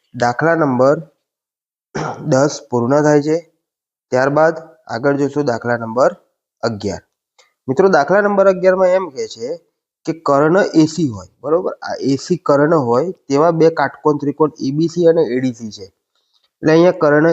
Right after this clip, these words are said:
એ સી છે, એવો એક આ કાટકોણ ત્રિકોણ છે એ બી સી અને બીજો છે એ ડી સી. તો સાબિત કરો કે સી એ ડી અને સી બી ડી બંને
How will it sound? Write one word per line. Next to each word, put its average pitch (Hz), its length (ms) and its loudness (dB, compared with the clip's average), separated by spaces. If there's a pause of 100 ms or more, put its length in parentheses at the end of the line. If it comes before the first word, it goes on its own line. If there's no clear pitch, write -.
(180)
એ 143 40 -2
સી 156 220 0
છે, 123 100 -8
એવો 139 380 0
એક 156 180 0
આ 147 80 4
કાટકોણ 139 460 -4
ત્રિકોણ 127 400 -4
છે 131 120 -6
એ 127 280 -6
બી 160 180 2
સી 180 240 -2
અને 135 200 -2
બીજો 127 380 0
છે 127 180 0 (520)
એ 143 140 4
ડી 123 140 2
સી. 98 280 -10 (800)
તો 185 80 4
સાબિત 175 540 0
કરો 110 300 0
કે 151 560 -2 (1500)
સી 220 800 0 (420)
એ 165 500 6
ડી 170 520 -6 (200)
અને 131 680 -4 (220)
સી 196 880 0
બી 160 600 2
ડી 135 420 0
બંને 120 400 -8